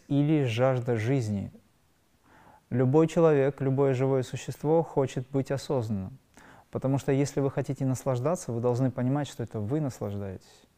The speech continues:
И, конечно же,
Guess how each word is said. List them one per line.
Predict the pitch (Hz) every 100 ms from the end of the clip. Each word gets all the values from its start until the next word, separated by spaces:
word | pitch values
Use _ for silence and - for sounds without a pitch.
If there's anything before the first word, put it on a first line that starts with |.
| _ _ _ _ _ _ _ _ _ -
И, | 127
конечно | 117 143 156 156 147
же, | 123 123 117 113 113